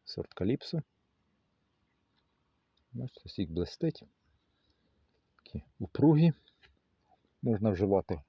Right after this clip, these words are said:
як у свіжому вигляді, так і для технічної переробки. Ось вони отакої форми. Сорт Каліпсо.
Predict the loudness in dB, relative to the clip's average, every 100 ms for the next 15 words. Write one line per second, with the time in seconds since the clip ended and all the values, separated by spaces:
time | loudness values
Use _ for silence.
0 | _ 2 2 0 -2 -4 -2 -2 -2 2
1 | 4 6 4 2 0 -2 -4 0 2 2
2 | -2 -4 -4 -2 -4 -4 -6 _ -10 -8
3 | -6 -6 -10 -12 -12 -14 _ _ _ _
4 | _ -20 -10 -8 -8 -6 -4 -4 -10 -18
5 | -10 -4 -4 -4 -14 _ -20 _ _ _
6 | _ -12 -8 -8 -8 -14 _ _ _ _
7 | _ _ -10 -6 -6 -8 -20 _ _ _
8 | _ _ -10 -8 -12 -16